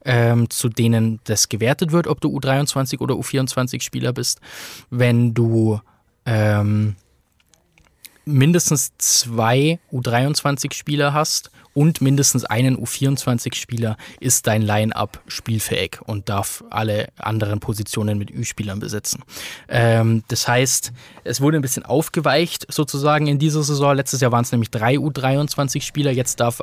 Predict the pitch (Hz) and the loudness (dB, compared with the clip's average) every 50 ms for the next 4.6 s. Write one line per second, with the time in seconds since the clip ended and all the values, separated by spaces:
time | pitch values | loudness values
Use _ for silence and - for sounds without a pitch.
0 | - - 113 120 123 127 123 120 120 - - 120 113 110 107 110 117 113 110 104 | -8 -6 -2 0 0 0 0 -2 -4 -4 -6 -4 -2 -2 -2 0 -2 -2 -2 -4
1 | 104 98 104 - - 120 127 - 147 139 - - 131 139 147 151 151 - _ _ | -4 -4 -4 -2 -2 -2 -2 -2 -2 -2 0 -2 -2 0 -2 -4 -4 -6 _ _
2 | 131 127 131 123 127 123 - - - - - - 131 127 - - - 120 127 131 | -2 0 0 0 0 -2 -2 -4 -4 -6 -6 -8 -6 -6 -4 -4 -2 -2 -2 -2
3 | - 131 127 - 127 123 123 123 120 127 - - - - - - - - 127 123 | -2 -4 -4 -2 -2 0 0 0 -2 -4 -8 -16 -20 -18 -12 -8 -4 -4 -4 -2
4 | - 123 120 123 123 127 123 123 120 120 123 123 | 0 0 0 2 2 2 2 2 2 0 -2 -2